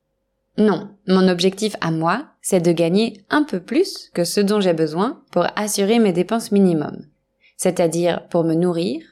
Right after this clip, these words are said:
me vêtir, me loger et me déplacer. Pour y arriver, il faudrait que je mette en place un système avec différentes sources de revenus.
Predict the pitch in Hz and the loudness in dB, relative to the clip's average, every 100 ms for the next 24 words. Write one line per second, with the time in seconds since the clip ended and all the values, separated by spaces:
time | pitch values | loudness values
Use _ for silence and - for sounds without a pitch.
0 | _ - 175 156 160 160 180 226 233 _ | _ -2 0 2 0 0 -2 -2 -6 _
1 | - 175 160 156 147 233 320 _ 185 175 | -2 2 4 2 0 -2 -4 _ 0 0
2 | 165 233 180 165 - - _ _ _ _ | 0 0 -2 -4 -8 -16 _ _ _ _
3 | _ _ _ _ _ _ _ _ - 190 | _ _ _ _ _ _ _ _ 2 4
4 | 180 175 170 180 233 269 254 - - 185 | 6 4 2 0 2 2 0 -4 -6 -4
5 | 190 202 220 190 175 196 208 180 175 214 | -2 0 0 0 2 2 0 -4 -2 0
6 | 233 - 180 165 240 - 175 - - - | 0 -2 -4 0 0 0 -4 -4 -8 -6
7 | 165 165 160 165 170 226 240 208 202 196 | -2 0 0 -2 -4 -4 0 0 0 -2
8 | 208 - 175 170 160 151 | -4 -2 0 0 -2 -4